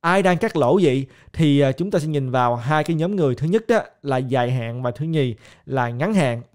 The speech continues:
Thì chúng ta có thể thấy được là chúng ta nhìn vào bên dưới này đi. Bên dưới này đó là cái tài liệu đối với những người đầu tư ngắn hạn. Ngắn hạn là những người đầu tư mà họ nghĩ là dưới một trăm năm mươi lăm ngày,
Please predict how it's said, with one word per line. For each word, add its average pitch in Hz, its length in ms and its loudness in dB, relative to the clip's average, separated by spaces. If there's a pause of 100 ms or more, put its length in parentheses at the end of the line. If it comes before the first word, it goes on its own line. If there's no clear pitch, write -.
(200)
Thì 147 100 -2
chúng 180 180 -2
ta 180 140 6
có 160 100 -4
thể 156 100 0
thấy 175 120 0
được 135 200 0
là 123 360 0
chúng 151 180 -8
ta 147 100 -2
nhìn 127 260 -4
vào 123 100 0
bên 127 160 -2
dưới 147 200 0
này 151 120 0
đi. 131 200 0 (380)
Bên 147 200 0
dưới 175 160 2
này 139 220 0
đó 143 180 2
là 123 360 -2
cái 147 200 -6
tài 127 240 0
liệu 117 260 -6
đối 127 180 0
với 165 120 -4
những 127 220 -6
người 127 160 -2
đầu 117 200 -2
tư 131 140 0
ngắn 143 220 -4
hạn. 127 260 0 (120)
Ngắn 170 180 -6
hạn 135 300 -2
là 135 180 0
những 123 200 -6
người 165 120 0
đầu 123 120 0
tư 143 300 0
mà 120 280 -2 (300)
họ 123 560 -2 (220)
nghĩ 147 460 -4
là 139 280 2
dưới 131 320 0
một 156 160 -6
trăm 143 160 0
năm 143 140 -2
mươi 139 60 -2
lăm 135 140 0
ngày, 127 240 -2